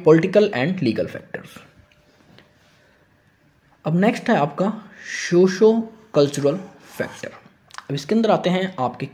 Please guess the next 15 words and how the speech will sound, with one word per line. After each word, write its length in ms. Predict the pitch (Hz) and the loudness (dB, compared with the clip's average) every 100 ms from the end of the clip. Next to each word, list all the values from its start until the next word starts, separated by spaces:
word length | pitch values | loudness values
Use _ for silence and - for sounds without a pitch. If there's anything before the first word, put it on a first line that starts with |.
| - | -2
कल्चरल 460 | 151 185 190 214 202 | 0 0 2 2 2
नॉर्म्स, 600 | 127 110 110 117 117 - - - _ _ _ - _ _ _ _ _ _ | 2 0 -2 -4 -8 -14 -18 -20 _ _ _ -20 _ _ _ _ _ _
सोशल 500 | - 175 196 226 214 | -4 0 2 4 4
वैल्यूज, 600 | 151 123 120 120 127 127 123 - - _ _ _ _ _ _ _ _ _ _ _ _ _ | 4 4 2 2 2 2 -2 -16 -20 _ _ _ _ _ _ _ _ _ _ _ _ _
कस्टमर 460 | 196 202 - 226 208 - | -2 -2 0 2 2 -2
बिहेवियर, 640 | 143 139 127 127 120 120 151 - _ _ _ - - | -2 2 2 4 2 2 -2 -14 _ _ _ -18 -10
demographics 1000 | 131 147 175 220 180 156 - 151 - - - _ 113 | -2 2 4 4 6 6 4 -2 -4 -14 -20 _ -6
and 240 | 127 123 127 | -6 -2 2
lifestyle 640 | 165 233 - - 160 165 160 | 4 2 0 2 4 2 0
trend 400 | 113 107 127 - - - - - 131 | -2 -2 -6 -10 -20 -20 -20 -12 -2
differ 320 | 170 185 214 190 | 0 4 2 4
across 440 | 139 135 143 135 135 - | 0 0 2 0 0 -2
country 340 | 135 135 135 135 135 - | 0 0 0 0 0 -6
and 280 | 110 - 139 | -8 -8 -6
influence 640 | 139 - 160 156 147 156 | -6 -2 0 0 0 -4